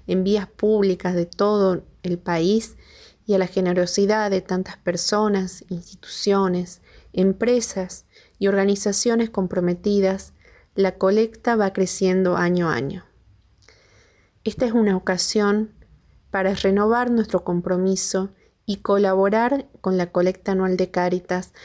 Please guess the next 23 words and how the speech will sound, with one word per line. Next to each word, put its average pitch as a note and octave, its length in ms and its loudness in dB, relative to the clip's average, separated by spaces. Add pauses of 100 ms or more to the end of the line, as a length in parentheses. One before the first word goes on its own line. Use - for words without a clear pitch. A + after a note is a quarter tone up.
(220)
para F3+ 220 0
brindar F#3+ 440 2
una G#3 180 2
ayuda F#3 360 -2
concreta G#3 580 0
y G3 140 0
efectiva F#3+ 720 -2 (400)
a F#3+ 120 -4
tantos B3 520 0
hermanos F#3+ 500 0
que - 160 -6
anhelan F3+ 540 0 (320)
una A#3 240 2
vida F#3+ 260 2
más F3 220 0
digna, D#3 460 -4 (760)
con F#3+ 160 0
oportunidades F#3+ 760 2
de F#3+ 60 2
inclusión F#3+ 720 0 (100)
en F3+ 140 0
nuestra E3+ 300 -4
sociedad. - 540 -6